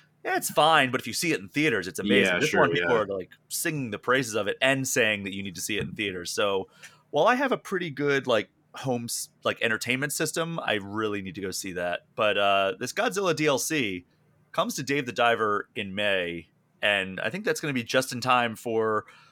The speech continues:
Speaker 1: kind of the Godzilla fervor to die down a little bit. But isn't there, like, another Godzilla movie coming out in, like, very short order, like God-,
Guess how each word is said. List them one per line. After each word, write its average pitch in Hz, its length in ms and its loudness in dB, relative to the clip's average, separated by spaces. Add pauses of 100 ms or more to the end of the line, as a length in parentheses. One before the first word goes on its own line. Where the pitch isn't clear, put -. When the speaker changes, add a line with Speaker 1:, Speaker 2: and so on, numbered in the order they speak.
(400)
Speaker 1:
kind 160 160 -2
of 156 60 -8
the - 60 0
Godzilla 120 560 2
fervor 110 760 2
to - 120 -6
die 107 280 4
down 113 280 4
a 98 40 -4
little 90 180 -2
bit. 101 140 -2
But 131 100 0
isn't 220 160 0
there, 247 120 8
like, 226 140 4
another 160 340 4
Godzilla 226 440 2
movie 240 220 -4
coming 233 320 -6
out 226 220 -4 (120)
in, 208 180 -6
like, 208 220 -4 (240)
very 160 260 2
short 175 240 0
order, 190 100 2
like 151 180 2
God-, 139 240 2